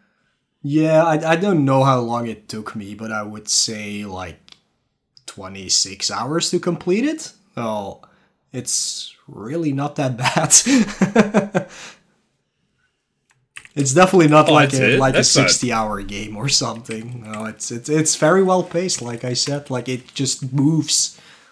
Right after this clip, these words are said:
Speaker 1: Like, before you know it, you're at the end, and you're like, "Oh, wow, okay."
Speaker 2: Oh, that's not too bad. Like, I'm thinking, like, Chrono Trigger, where I'm, like, gonna spend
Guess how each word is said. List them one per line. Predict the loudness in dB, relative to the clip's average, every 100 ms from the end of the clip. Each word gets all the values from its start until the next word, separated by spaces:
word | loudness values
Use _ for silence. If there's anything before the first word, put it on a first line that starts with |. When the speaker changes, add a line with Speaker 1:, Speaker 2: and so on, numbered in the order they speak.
| _ -8
Speaker 1:
Like, | -4
before | -2 -2 4 6
you | 6
know | 6 4
it, | 2
you're | 0 -4
at | -6
the | -8 -8
end, | -8 -10
and | -10
you're | -10
like, | -10 -8
"Oh, | -8
wow, | -8 -10 -12 -14
okay." | -10 -10 -10 -12 -20 -20 _ _ _ _ _ _ _ _ _ _ _ _ _ _ _ _ _ _ _ _ _ _
Speaker 2:
Oh, | 0 2
that's | 2 2
not | 0 0
too | -2 2
bad. | 0 0
Like, | 2 2
I'm | 2 2
thinking, | 0 2
like, | 0 -2
Chrono | 0 2 2
Trigger, | 0 0 0
where | 2 2
I'm, | 2 2
like, | 0
gonna | 0 0
spend | 0 0 0 0 -2 -8 -14